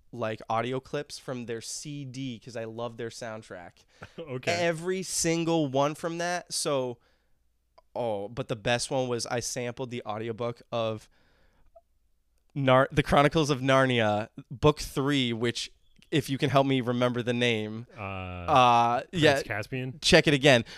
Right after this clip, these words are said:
Speaker 1: Prince Caspian's the one after it, so it's
Speaker 2: Uh,
Speaker 1: in
Speaker 2: okay.
Speaker 1: between Lion, the
Speaker 2: Yeah.
Speaker 1: Witch, and the Wardrobe. Oh, it's, like,
Speaker 2: They
Speaker 1: with
Speaker 2: only,
Speaker 1: the lion.
Speaker 2: they only, um,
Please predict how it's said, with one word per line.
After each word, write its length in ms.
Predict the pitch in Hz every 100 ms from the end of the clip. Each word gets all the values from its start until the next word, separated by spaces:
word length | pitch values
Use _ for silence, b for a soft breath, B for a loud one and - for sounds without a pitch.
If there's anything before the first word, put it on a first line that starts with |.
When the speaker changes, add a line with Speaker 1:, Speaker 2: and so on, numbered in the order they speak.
| -
Speaker 1:
Prince 180 | 202
Caspian's 400 | 214 196 175 190
the 60 | 156
one 160 | 165 156
after 340 | 156 151 139
it, 80 | 110
so 100 | -
it's 80 | 135
Speaker 2:
Uh, 40 | 139
Speaker 1:
in 80 | 165
Speaker 2:
okay. 80 | 165
Speaker 1:
between 420 | - 160 156 147
Lion, 220 | 143 156
the 60 | 160
Speaker 2:
Yeah. 40 |
Speaker 1:
Witch, 140 | 165 165
and 80 |
the 40 | 151
Wardrobe. 500 | 127 120 120 117 117 _ b b b _ -
Oh, 260 | 185 131 - b -
it's, 140 | 151
like, 100 | 180
Speaker 2:
They 60 | 180
Speaker 1:
with 100 | 220
Speaker 2:
only, 140 | 277
Speaker 1:
the 60 | 277
lion. 440 | 165 165 165 156
Speaker 2:
they 160 | 127 160
only, 600 | 160 180 196 190 185 147
um, 580 | 131 127 117 110 107